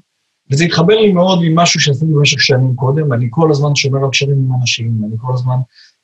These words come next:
אה, מדבר עם אנשים לקראת החגים וימי הולדת, ואני נפגש איתם, ואני מתקשר, ואני, אה, קפה, וארוחת ערב, ומה שזה לא יהיה, כל הזמן, עם כל העולם ואחותו, וכל מי שאי פעם רוצה להתייעץ איתי, אני תמיד שמח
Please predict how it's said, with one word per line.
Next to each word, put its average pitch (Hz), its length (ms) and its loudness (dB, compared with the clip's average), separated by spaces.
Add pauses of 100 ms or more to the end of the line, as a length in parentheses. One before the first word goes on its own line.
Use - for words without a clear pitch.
(160)
אה, 120 220 -2
מדבר 120 580 0
עם 123 160 0
אנשים 120 400 -2
לקראת 120 220 -4
החגים 113 500 0
וימי 110 260 0
הולדת, 120 540 0
ואני 110 180 -2
נפגש 107 440 0
איתם, 156 320 -2
ואני 110 280 -2 (520)
מתקשר, 139 560 0 (180)
ואני, 107 380 0
אה, 104 220 -2
קפה, 156 600 0
וארוחת 113 340 -2
ערב, 160 220 0
ומה 131 200 0
שזה 127 280 -2
לא 120 120 -2
יהיה, 143 280 0
כל 160 240 0
הזמן, 160 380 0 (460)
עם 123 120 0
כל 156 260 2
העולם 139 280 2
ואחותו, 120 400 -2
וכל 160 380 0
מי 160 100 2
שאי 139 280 0
פעם 135 80 2
רוצה 135 240 0
להתייעץ 127 420 -2
איתי, 143 240 0
אני 117 120 -2
תמיד 120 340 -2
שמח 123 240 -4